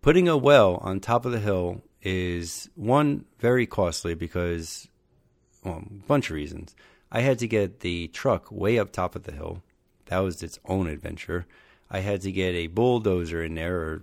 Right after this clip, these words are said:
some kind of earth mover to kinda, because it's a hill, it's a, you know, maybe twenty degree hill, maybe not twenty degree, but, you know, nice, nice angle. Um,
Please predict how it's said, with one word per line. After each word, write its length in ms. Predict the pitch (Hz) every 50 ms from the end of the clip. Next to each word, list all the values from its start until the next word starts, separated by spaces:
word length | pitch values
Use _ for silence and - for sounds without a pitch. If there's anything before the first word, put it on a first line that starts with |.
| -
some 180 | _ - - 87
kind 200 | - - 85 80
of 100 | 80 - -
earth 220 | 95 92 87 - -
mover 300 | 85 82 80 82 87 85
to 360 | - - - 82 80 80 85 - _ _ _ _ _ _ _ _
kinda, 560 | - - 135 143 143 139 117 101 90 85 80 80 - _ _ _ _ _ _ _ _ _ _ _ -
because 280 | 107 104 98 104 95
it's 140 | 95 95 -
a 40 | 151
hill, 300 | 151 127 92 101 113 110
it's 240 | - - - - -
a, 100 | 95 - - _ _
you 120 | - 110 98
know, 160 | 85 85 87
maybe 280 | 90 90 90 87 85 87
twenty 360 | - - - 95 92 92 92
degree 680 | 90 98 87 90 - _ _ - - 90 90 92 90
hill, 520 | 82 82 85 90 95 98 95 95 92 92 - -
maybe 200 | 104 107 98 85
not 160 | 82 - -
twenty 240 | - - - - -
degree, 260 | - - - - - _ _ _ _ _ _ _ _ _ _ _
but, 180 | _ 104 107 123
you 80 | 175 185
know, 120 | 160 151
nice, 320 | 170 175 170 156 - -
nice 320 | - 165 170 156 - - - -
angle. 440 | 110 98 92 90 95 101 110 113 - - - _ _ _ _ _
Um, 500 | - 107 104 101 101 101 98 95 98 -